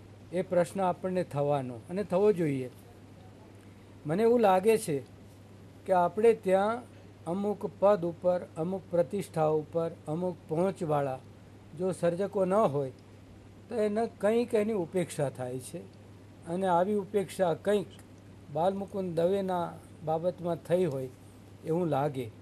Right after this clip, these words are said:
બાકી એમનો પહેલો જે સંગ્રહ થયો, એની હસ્તપ્રત તો સામેથી ઉમાશંકરે મંગાવેલી, પ્રેસને મોકલાવી, પ્રકાશકને પ્રગટ થઈ, એને બૃહદ મહારાષ્ટ્ર સરકારનું પારિતોષિક મળ્યું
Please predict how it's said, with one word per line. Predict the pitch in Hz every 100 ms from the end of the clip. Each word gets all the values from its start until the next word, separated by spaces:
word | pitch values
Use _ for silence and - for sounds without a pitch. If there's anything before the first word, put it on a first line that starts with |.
| - - - - - - -
બાકી | 151 156 175
એમનો | 180 185
પહેલો | - 143 151 180
જે | 170 175
સંગ્રહ | - 170 175
થયો, | 160 170 190 160
એની | 156 170
હસ્તપ્રત | 147 151 147 - 185 180
તો | 214
સામેથી | 175 170 170 202 208 214
ઉમાશંકરે | 208 208 208 208 202 190
મંગાવેલી, | 175 156 139 127 123 120 113 113 - - - - - - - -
પ્રેસને | 160 185 196 - 196
મોકલાવી, | 180 165 156 156 139 127 117 -
પ્રકાશકને | - 143 185 175 160 143 135 120 - - - -
પ્રગટ | 156 175 220
થઈ, | 170 - 156 113 - - - - - - -
એને | 170 190 214 214
બૃહદ | 165 180 208 185 - - - - - -
મહારાષ્ટ્ર | 151 160 190 208 202 202 196
સરકારનું | 190 175 202 196 196 196 196 - - - -
પારિતોષિક | 165 190 226 - 151 165 151
મળ્યું | 156 165 190